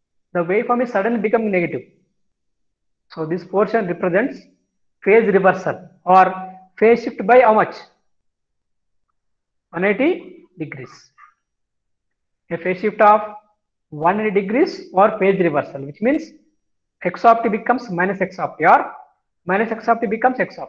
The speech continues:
t. Sign changes, positive to negative or negative to positive. That is called phase reversal. Is it okay?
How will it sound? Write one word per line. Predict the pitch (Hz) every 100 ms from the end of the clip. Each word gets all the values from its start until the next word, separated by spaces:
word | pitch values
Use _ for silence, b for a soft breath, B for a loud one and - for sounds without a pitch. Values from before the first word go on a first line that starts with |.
| -
t. | _ _ _ _ _ _ _ _
Sign | 190 226 247
changes, | 220 185 143 - - _ _ _ _ _ _ _ _ _ _ _
positive | 147 170 - 214
to | 226
negative | 208 208 277 330 - - _ _ _ _ _ _ _ _
or | 180 247 - - - - _ _
negative | 190 196 208 196
to |
positive. | 196 156 120 - - _ _ _ _ _ _ _ _ _ _ _ _ _ _ _ -
That | 170
is | 165
called | 196 185
phase | 175 147
reversal. | 131 110 - _ _ _ _ _ _ _ _ _ _ _
Is | 170
it | 180
okay? | 220 285 - -